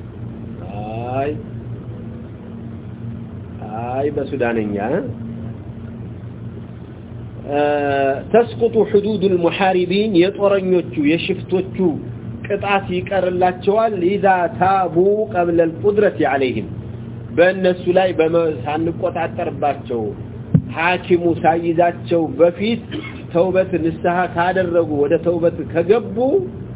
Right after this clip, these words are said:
እንትናቸው ይሰጣል። ህጉ የሚተገብረው በእነሱ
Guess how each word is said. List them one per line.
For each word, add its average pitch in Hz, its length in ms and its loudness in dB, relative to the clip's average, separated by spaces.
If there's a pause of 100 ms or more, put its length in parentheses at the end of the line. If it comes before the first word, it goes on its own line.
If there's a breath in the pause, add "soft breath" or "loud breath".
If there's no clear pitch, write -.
(1120)
እንትናቸው 165 600 -2
ይሰጣል። 139 580 0 (180)
ህጉ 160 320 -2 (220)
የሚተገብረው 151 880 2
በእነሱ 147 320 0